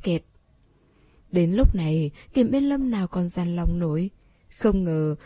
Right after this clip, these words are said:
Sơ Kiến vẫn đang rổng tai nghe nãy giờ, đột nhiên bật cười. "Không được, em buồn cười quá."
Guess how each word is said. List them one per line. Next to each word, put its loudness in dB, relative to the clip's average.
Sơ 0
Kiến 0
vẫn -8
đang -2
rổng -4
tai -4
nghe -2
nãy -4
giờ, 0
đột 0
nhiên 0
bật -4
cười. -4
"Không 2
được, 0
em 2
buồn 0
cười 2
quá." -2